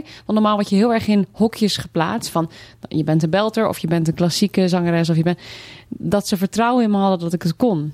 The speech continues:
En dat ik, mm, iets moois van de rol kon maken. En, eh,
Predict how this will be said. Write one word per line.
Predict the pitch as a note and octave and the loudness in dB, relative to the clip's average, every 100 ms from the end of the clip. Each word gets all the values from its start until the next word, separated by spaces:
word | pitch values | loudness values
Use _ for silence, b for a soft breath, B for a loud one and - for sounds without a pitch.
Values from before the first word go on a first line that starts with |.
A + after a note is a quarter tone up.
| - - - | -12 -14 -2
En | F3 | 0
dat | F3 | 2
ik, | F3+ E3+ - - | 0 -4 -8 -10
mm, | - A#1+ - - - | -8 -6 -4 -6 0
iets | G3 F#3 | 2 6
moois | A3 A#3 | 4 4
van | - F#3+ | 2 0
de | |
rol | E3 D#3+ | 2 0
kon | D#3+ D#3+ | 2 2
maken. | D3 D3+ - | 2 0 -2
En, | - F3 | 0 2
eh, | E3+ | 2